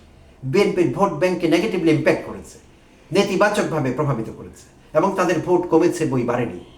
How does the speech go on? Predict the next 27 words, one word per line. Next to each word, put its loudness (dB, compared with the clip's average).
So -6
বিএনপির 0
এই 4
কাজগুলো 2
মোটেই 2
ওয়াইজ 4
ছিল 0
না -4
দল 4
হিসেবে, -2
রাজনৈতিক 2
ভুল, 4
এবং -2
অবশ্যই -2
এগুলো 0
বড় 2
ভুল, -8
বলতেই -2
হবে -10
এই -20
কথা। -20
প্রিয় 6
দর্শক, 0
এই -10
যে 0
দশটি 2
ভুল -2